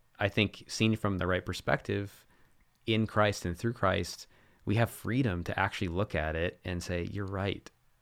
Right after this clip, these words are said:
Lord, you are right. I don't want this anymore either.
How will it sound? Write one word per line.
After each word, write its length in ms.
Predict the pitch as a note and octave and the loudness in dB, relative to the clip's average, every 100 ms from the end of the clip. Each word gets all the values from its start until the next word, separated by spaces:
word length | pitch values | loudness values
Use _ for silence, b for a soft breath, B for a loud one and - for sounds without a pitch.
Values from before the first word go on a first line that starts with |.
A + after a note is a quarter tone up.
| - | -8
Lord, 300 | G2+ F#2 F2+ | -2 -2 0
you 160 | G2+ | 0
are 160 | G#2 F#2 | 0 -2
right. 480 | F#2+ G2+ G2 G2 - - | -2 -2 -4 -6 -10 -2
I 80 | G2 | 2
don't 200 | G#2 F#2+ | 2 2
want 240 | F#2+ G2+ | 0 0
this 180 | G#2+ - | -4 -2
anymore 340 | G2+ G2 F#2+ | -2 -2 -2
either. 460 | F#2 F2+ E2+ F2 | -2 -4 -2 -4